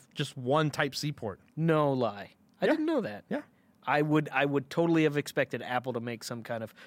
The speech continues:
Speaker 2: proprietary crap conte-, con-, uh,
Speaker 1: Uh, U S B
Speaker 2: connector.
Speaker 1: Type-C connector that's, like, slightly wider.
Speaker 2: Well, yeah, it's, uh, uh,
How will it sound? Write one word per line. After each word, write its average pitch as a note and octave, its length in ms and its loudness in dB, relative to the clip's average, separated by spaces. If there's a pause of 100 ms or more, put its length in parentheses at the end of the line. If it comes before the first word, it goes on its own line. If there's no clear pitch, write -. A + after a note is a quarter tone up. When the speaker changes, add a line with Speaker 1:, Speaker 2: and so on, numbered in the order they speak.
(100)
Speaker 2:
proprietary B2 640 0
crap B2+ 360 -2
conte-, A#2+ 320 -6 (160)
con-, B2+ 160 -6
uh, G#2+ 320 -10
Speaker 1:
Uh, C#3 200 4
U D3 160 4
S D3 120 4
B C#3+ 80 2
Speaker 2:
connector. D3 60 -2
Speaker 1:
Type-C C3 400 0
connector C#3 260 -2
that's, C3+ 220 2
like, A2+ 120 0 (140)
slightly A#2 600 -2 (160)
wider. A2+ 520 -2 (440)
Speaker 2:
Well, F3+ 220 6
yeah, E3+ 200 6
it's, C3 160 0
uh, C#3+ 340 6 (100)
uh, G#4 60 6